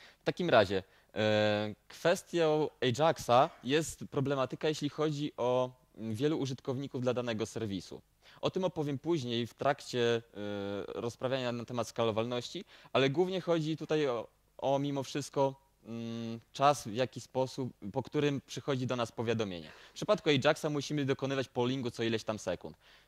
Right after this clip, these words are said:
W Chromie widzieliście, ile potrafi urosnąć połączeń po, powiedzmy,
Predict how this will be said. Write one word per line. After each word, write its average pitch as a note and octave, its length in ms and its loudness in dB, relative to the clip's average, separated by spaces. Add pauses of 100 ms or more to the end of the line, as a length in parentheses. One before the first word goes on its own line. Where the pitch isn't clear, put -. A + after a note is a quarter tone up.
W - 60 -20
Chromie D#3+ 220 2
widzieliście, D3+ 560 2
ile G#2 140 2
potrafi G#2 560 -2
urosnąć A2+ 420 -2
połączeń G#2 640 0
po, G2 520 2
powiedzmy, F#2+ 580 -4